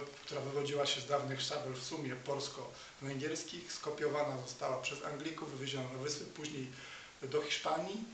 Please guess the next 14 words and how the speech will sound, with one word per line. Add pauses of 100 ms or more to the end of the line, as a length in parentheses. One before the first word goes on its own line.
(340)
i
w
Hiszpanii
trafiła (100)
w
Polsce,
e,
w,
w
ręce (420)
najsłynniejszego
pu-, (100)
pułku
z,